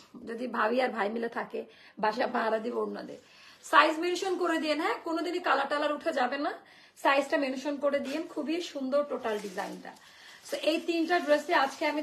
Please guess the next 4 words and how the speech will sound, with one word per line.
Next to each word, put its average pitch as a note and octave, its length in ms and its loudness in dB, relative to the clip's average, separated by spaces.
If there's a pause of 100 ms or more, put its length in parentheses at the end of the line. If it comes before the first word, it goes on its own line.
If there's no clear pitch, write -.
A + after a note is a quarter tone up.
দেখাবো, B3+ 360 -4 (1300)
একেবারে C#4 400 4 (500)
সুলভ E4+ 360 4 (140)
মূল্যে C#4+ 240 2